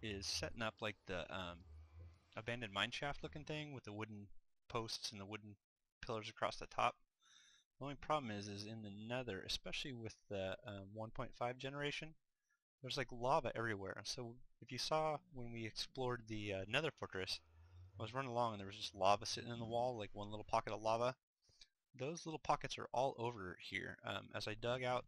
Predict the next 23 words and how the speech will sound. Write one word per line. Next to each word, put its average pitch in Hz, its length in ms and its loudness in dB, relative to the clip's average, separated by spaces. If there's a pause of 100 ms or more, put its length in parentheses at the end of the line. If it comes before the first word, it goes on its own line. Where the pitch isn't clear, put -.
the 117 80 -8
path - 480 2 (360)
from 127 480 -2
the, 107 300 0
uh, 95 220 2 (760)
Nether 127 300 -2
Fortress - 680 -2
to 156 500 -2 (560)
the, 104 280 0 (120)
to 139 140 -8
my 110 280 0 (180)
Nether 147 240 -2
Hub, 101 240 2 (680)
I 113 40 -8
kept - 220 -2
running 139 240 0
into 123 120 -2
those 113 220 0
little 101 160 -4
pockets. - 420 -2
They're 127 260 -6
everywhere. 110 420 -4
So 107 320 0